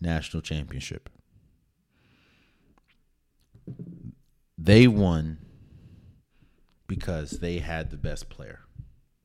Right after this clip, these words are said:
in college basketball, and she rose to the occasion, and the team got on her back. Again, <laughs> two players on that team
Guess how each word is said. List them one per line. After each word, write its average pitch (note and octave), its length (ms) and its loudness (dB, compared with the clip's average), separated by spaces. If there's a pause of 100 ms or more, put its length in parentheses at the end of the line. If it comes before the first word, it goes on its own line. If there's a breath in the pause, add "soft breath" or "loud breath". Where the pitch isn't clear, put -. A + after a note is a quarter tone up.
(480 soft breath)
in F2 100 -6
college D#2+ 360 -2
basketball, D2 360 -6
and D2+ 120 -10
she G2+ 380 -4
rose F2 380 -2
to - 60 -16
the E2 140 -4
occasion, G2 600 -2 (1000 soft breath)
and D2+ 180 -2
the D#2 60 -2
team F#2 460 4
got E2 220 0
on E2 120 0
her E2+ 140 0
back. C#2 380 -4
Again, E2 360 -8 (3000 soft breath)
<laughs> - 60 -8 (640 loud breath)
two A#2+ 260 0
players G2+ 560 2
on F2+ 200 0
that E2+ 220 0
team D2 380 -6